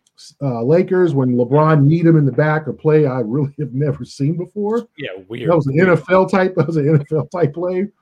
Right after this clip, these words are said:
Speaker 1: And then Jason with left ankle management. He obviously, he sprained his ankle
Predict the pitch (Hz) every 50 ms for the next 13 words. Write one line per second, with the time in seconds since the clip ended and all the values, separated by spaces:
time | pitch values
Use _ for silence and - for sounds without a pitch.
0 | _ _ _ _ _ _ - 160 156 156 151 143 143 160 170 180 160 - 175 165
1 | 156 151 151 143 139 - _ _ _ _ 127 139 156 180 175 - - _ 143 170
2 | 180 - 156 156 143 139 143 160 180 185 175 156 175 190 190 180 147 139 143 143
3 | 143 147 151 151 165 160 - 151 143 135 - - - 147 156 170 180 180 156 156
4 | 165 170 165 165 170 165 165 165 143